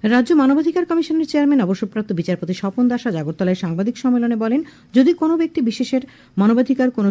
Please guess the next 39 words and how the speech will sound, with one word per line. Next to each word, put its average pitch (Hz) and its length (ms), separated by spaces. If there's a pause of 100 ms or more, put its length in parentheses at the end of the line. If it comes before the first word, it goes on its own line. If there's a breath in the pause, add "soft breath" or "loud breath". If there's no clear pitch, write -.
সরকারি 175 320
কর্মচারী 170 500
অথবা 180 180
সরকারি 185 360
কর্তৃপক্ষ 196 520
কর্তৃক 196 280
লঙ্ঘিত 160 300
হয় 180 200
বা 165 40
লঙ্ঘন 147 300
করার 160 220
জন্য 160 180
প্ররোচিত 208 420
করা 214 220
হয় 139 240 (300 loud breath)
এবং 240 140 (120)
মানবাধিকার 233 460
রক্ষার 226 280
ক্ষেত্রে 226 200
কোনো 220 160
গাফিলতি 190 440
থাকে, 196 220
সেক্ষেত্রে 165 440
রাজ্য 139 260
মানবাধিকার 151 500
কমিশন 202 360 (340 loud breath)
তদন্তক্রমে 254 520
সুনির্দিষ্ট 254 500
সুপারিশ 190 400
করতে 143 240
পারে। 139 180 (300 soft breath)
তিনি 285 180
জানান, 339 240
চলতি 269 300
বছর 302 240 (100)
রাজ্য 165 140 (100)
মানবাধিকার 214 440
কমিশন 220 340
স্বতঃপ্রণোদিতভাবে 214 880